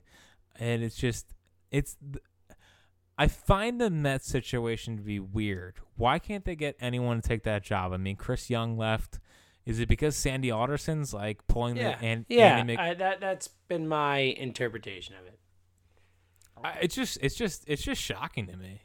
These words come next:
Speaker 1: Like, I thought, I was honestly terrified they were gonna walk out this offseason with, like, Neander or, or Chernoff or, um, you know, just any of the big name front office execs, and, like, Chris Young's turning you down?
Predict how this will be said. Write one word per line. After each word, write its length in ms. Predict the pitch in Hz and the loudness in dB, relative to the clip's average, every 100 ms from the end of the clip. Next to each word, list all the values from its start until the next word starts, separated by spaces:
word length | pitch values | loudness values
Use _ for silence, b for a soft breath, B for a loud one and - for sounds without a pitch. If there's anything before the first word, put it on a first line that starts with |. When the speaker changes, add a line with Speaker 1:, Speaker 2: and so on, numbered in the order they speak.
| - | -8
Speaker 1:
Like, 140 | 120 | -4
I 160 | 127 175 | 0 0
thought, 320 | 180 123 101 B B B | 0 -2 -6 B B B
I 180 | - 156 | -4 0
was 180 | 214 185 | 2 2
honestly 260 | 170 127 | -2 0
terrified 580 | 113 - 170 180 107 95 | -2 0 -2 -2 -4 -4
they 60 | 101 | -6
were 80 | 110 | -4
gonna 140 | 104 | -4
walk 240 | 113 110 | -4 -4
out 80 | 113 | -4
this 120 | 98 117 | -6 -4
offseason 500 | 135 - 98 98 95 | -4 -4 -8 -8 -10
with, 100 | 90 | -8
like, 180 | 101 | -8
Neander 640 | 107 110 107 101 104 104 95 | -4 -2 -2 -4 -6 -6 -6
or, 320 | 90 90 90 110 104 | -6 -10 -12 -8 -8
or 40 | - | -6
Chernoff 600 | - 117 120 101 92 90 - 92 | -8 -6 -6 -6 -8 -10 -14 -6
or, 500 | 107 104 101 101 98 b b b b _ - | -2 0 2 0 -2 b b b b _ -6
um, 460 | 113 92 90 85 85 | -2 -2 -2 -4 -6
you 120 | 160 | -4
know, 180 | 127 104 | -4 -6
just 180 | - 113 | -10 -6
any 160 | 131 | -2
of 60 | 123 | 0
the 100 | 101 - | 0 0
big 160 | 117 113 | -4 -2
name 240 | 110 104 | -4 -4
front 240 | 98 104 101 | -6 -6 -4
office 240 | 139 135 | -4 -4
execs, 480 | 101 95 95 95 - | -6 -6 -6 -6 -8
and, 120 | 110 | -10
like, 160 | 95 - | -10 -10
Chris 300 | - 151 - | -2 -2 0
Young's 300 | 95 147 147 | -2 -2 0
turning 260 | 190 214 | 0 0
you 100 | 233 | -4
down? 380 | - 269 294 240 | -6 -6 -6 -10